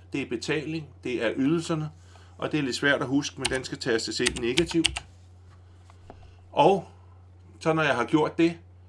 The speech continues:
så stiller jeg mig herop, og så står der, "Tryk enter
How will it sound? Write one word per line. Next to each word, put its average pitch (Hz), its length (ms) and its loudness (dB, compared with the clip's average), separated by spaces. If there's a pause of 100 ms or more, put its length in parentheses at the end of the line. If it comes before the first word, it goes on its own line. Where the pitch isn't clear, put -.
(140)
så - 140 -8
stiller 156 340 0
jeg 143 140 2
mig 117 120 -2
herop, 156 520 2 (240)
og - 120 -6
så 156 80 -8
står 135 320 -2
der, 135 80 -8 (160)
"Tryk 117 320 -2
enter 123 220 0